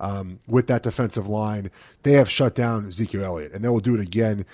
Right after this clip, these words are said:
this weekend. And offensively, I thought Eli looked good. There were too many drop passes for the Giants wide receivers. Saquon Barkley had that huge touchdown run, and Dallas was embarrassing today. They look like they have no plan again.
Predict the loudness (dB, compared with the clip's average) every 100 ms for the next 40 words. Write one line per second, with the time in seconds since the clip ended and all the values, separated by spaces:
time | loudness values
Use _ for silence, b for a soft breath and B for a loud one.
0 | b b -6 -4 0 0 0 -4 -2 -4
1 | 0 0 2 2 2 4 2 4 4 6
2 | 4 6 6 6 2 0 -2 0 2 6
3 | 6 6 0 -2 -2 -6 -2 0 0 2
4 | 2 2 0 0 2 4 2 2 0 0
5 | 0 2 2 0 -2 -2 -8 -6 -6 -2
6 | -4 -2 -2 0 2 2 0 -6 b b
7 | b -8 -2 2 2 2 0 0 2 2
8 | 0 -2 -6 -8 -6 -8 -4 -4 -2 -2
9 | -2 -2 0 2 2 2 2 2 2 2
10 | 2 2